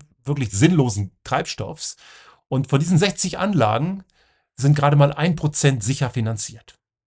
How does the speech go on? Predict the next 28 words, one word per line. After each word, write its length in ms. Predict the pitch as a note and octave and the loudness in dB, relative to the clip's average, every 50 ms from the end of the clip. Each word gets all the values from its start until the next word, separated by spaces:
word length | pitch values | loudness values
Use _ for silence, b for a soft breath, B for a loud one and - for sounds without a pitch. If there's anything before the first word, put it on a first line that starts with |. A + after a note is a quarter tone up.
| _ _ _ | _ _ _
Das 140 | - C#3 - | -12 -10 -4
zeigt 280 | - F3+ G#3 A#3+ - - | 0 2 2 2 2 0
auch, 280 | D3+ A#2 D#3 F#3+ - B B B B B B | 0 0 0 0 -2 B B B B B B
dass 300 | C#3+ C3+ C#3 - - - | 0 0 0 0 -4 -2
die 240 | C#3+ C3+ C#3 D3+ | -4 -4 -4 -2
Investoren 640 | - C#3+ B2+ B2 A#2+ - - - G#3 A#3 A3+ F3 A#2 | -2 -2 -2 0 -2 -2 -4 -4 0 2 2 2 2
dort 220 | G2 B2 A#2+ - - | 2 0 0 0 -2
nicht 120 | D3 D3+ | -4 -2
so 120 | - D#3 | -2 0
wirklich 300 | C3+ D3 D3+ C#3 A#2+ C3 | 0 -2 -2 -4 -6 -4
reingehen 500 | B2 B2 C3+ C3+ A#2+ G#2 G#2 G2 G2 G2 | -2 0 0 0 0 -2 -2 -4 -4 -8
wollen. 380 | - G2+ G#2 - A#2 A#2 C#3 - _ _ _ B B B B B B B | -10 -12 -14 -14 -16 -18 -20 -20 _ _ _ B B B B B B B
Und 120 | D#3+ D3 | 4 4
wenn 120 | E3 G#3 | 4 4
diese 220 | A3+ A3 F3 G3 - - | 2 2 2 0 0 0
sechzig 500 | A2+ G#2 G3 F#3+ - - E3 D3+ - - | -2 -2 -2 -2 0 -2 -4 -4 -2 -2
Anlagen, 480 | F#3+ A3+ A3+ F#3 C3 A#2+ A#2+ A#2+ A#2+ | -2 0 2 4 4 4 4 2 2
wovon 260 | C#3 C3+ - D3 B2+ | 0 0 2 2 2
neunundneunzig 520 | A#2 B2+ E3 F#3+ F#3 E3 D#3+ D#3 D3+ - - | 2 2 2 0 0 0 0 -2 -2 -4 -8
Prozent 420 | - C#3 - - - D#3 D#3 D3+ | -8 -8 -4 2 2 4 4 2
nicht 180 | C#3+ D#3 D#3 - | 0 -4 -2 -2
mal 140 | D#3 C#3 - | -2 -2 -2
eine 220 | C3+ C3 B2+ A#2 | -2 -4 -4 -4
Finanzierung 580 | - B2+ B2 A2 G#2+ - - G#3+ F#3 D#3+ C#3 A#2+ | -4 -2 -4 -4 -4 -4 -6 -4 -2 -2 0 0
haben, 200 | B2+ C#3 C#3+ D3+ | 0 -2 -2 -2
alle 200 | C3+ B2 A#2 A2 | -2 -2 -2 0
da 360 | F#2+ A#2 A2 A2 G#2+ G#2 G2+ | 0 0 0 0 0 0 0
wären, 500 | - F3 G#3+ A#3 G#3 C3+ B2 A2+ G#2 | 0 2 2 2 2 2 2 0 -2